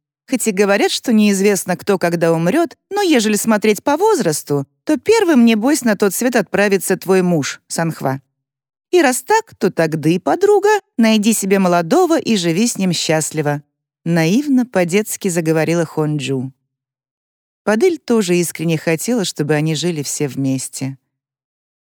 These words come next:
«А потом на очереди, Хонджу, и твой старик, так что ты тоже, поди, снова выйдешь замуж», засмеялась Падыль. «А как же, обязательно выйду. Бог же любит троицу!»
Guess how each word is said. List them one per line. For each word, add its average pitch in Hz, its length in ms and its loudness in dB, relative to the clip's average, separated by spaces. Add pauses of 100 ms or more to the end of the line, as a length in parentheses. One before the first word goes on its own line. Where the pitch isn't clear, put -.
(120)
«А 220 120 0
потом 269 460 2
на 202 180 4
очереди, 196 480 0
Хонджу, 165 640 0 (100)
и 392 120 0
твой 214 280 0
старик, 214 560 0
так 220 180 -2
что - 200 0
ты 220 100 2
тоже, 339 380 0
поди, 180 280 0
снова 165 400 0
выйдешь 156 400 -2
замуж», 147 540 -2 (320)
засмеялась 160 800 -2
Падыль. 139 480 -4 (680)
«А 359 140 0
как 220 300 0
же, 147 280 -4 (200)
обязательно 175 720 2
выйду. 285 440 0 (300)
Бог 294 320 2
же 185 140 2
любит 208 340 2
троицу!» 196 640 0